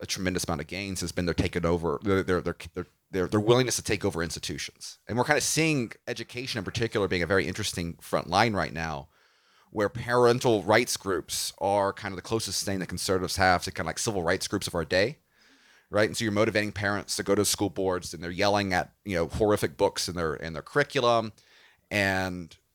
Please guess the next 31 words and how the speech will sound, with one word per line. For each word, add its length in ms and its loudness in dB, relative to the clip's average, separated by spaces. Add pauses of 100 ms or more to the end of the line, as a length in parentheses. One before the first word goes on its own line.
(100)
you 80 -8
know, 60 -6
to 120 -12
me, 100 -2
I 120 6
see 180 -6
an 60 -6
opportunity 480 -8
here 280 -6
where 200 -2
if 160 0
there's 200 2
a 60 0
recognition 720 0
that 220 -4
what 140 -6
is 80 -10
being 200 -12
taught 240 4
in 80 -8
our 60 -4
classrooms 960 -2 (240)
deser-, 340 0
is, 360 2
is, 180 -8
is 160 -10
either 160 -6
bad 280 6
or 60 2
deserves 300 -10
scrutiny, 560 0